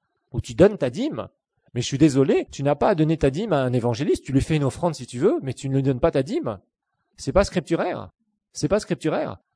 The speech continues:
Et il y a des gens partout dans le monde, ils veulent manger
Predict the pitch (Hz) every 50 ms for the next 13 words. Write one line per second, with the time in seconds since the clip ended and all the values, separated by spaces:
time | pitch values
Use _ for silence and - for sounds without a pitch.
0 | _ _ _ 247 220 247 277 269 247 220 208 277 415 392 - - 226 - - -
1 | 294 349 349 214 185 180 196 247 262 - _ _ _ _ _ _ - 185 185 175
2 | 196 262 294 269 226 202 196 196 202 190 165 170 185 214 240 269